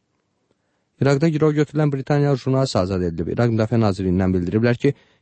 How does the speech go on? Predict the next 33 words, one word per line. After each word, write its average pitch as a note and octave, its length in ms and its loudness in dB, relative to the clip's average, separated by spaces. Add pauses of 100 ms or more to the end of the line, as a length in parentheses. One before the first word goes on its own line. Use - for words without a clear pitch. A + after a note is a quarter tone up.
iki - 220 -2
ay C3+ 160 2
əvvəl C3+ 260 0
Bəsrədə G#2+ 320 -2
maskalı A2+ 460 0
şəxslərin A2 340 0
qaçırdığı F2+ 480 -2
jurnalisti B2 400 2 (380)
hərbçilərin C#3 420 0
keçirdiyi B2 400 0
əməliyyat A#2 320 0
zamanı E2+ 240 -2
xilas F2+ 320 -4
ediblər. D#2+ 320 -4 (440)
Amerikan C#3 360 2
C C3 200 -4
B C3+ 100 2
S - 100 -12
televiziyasına F#2 480 -4
çalışan F2+ 420 -2
Butler F2+ 340 -2
və F2 80 0
tərcüməçisini G#2+ 600 -2 (340)
fevralın C#3 400 2
onunda A2 300 0
uğurlamışdılar. E2 680 -6 (380)
Bir A#2 80 4
gün G#2 180 0
sonra C3+ 240 0
isə C3+ 160 -2
tərcüməçisi G#2 560 -2
sərbəst G2+ 380 0
buraxılmışdı. D#2+ 560 -4